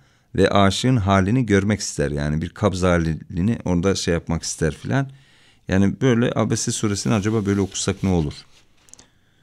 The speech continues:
Ee, yazıklar olsun.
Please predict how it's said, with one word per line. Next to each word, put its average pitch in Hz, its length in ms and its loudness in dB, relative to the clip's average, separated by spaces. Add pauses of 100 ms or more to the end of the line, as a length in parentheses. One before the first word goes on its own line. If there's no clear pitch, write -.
(1500)
Ee, 98 460 6 (540)
yazıklar 139 500 6
olsun. 104 500 4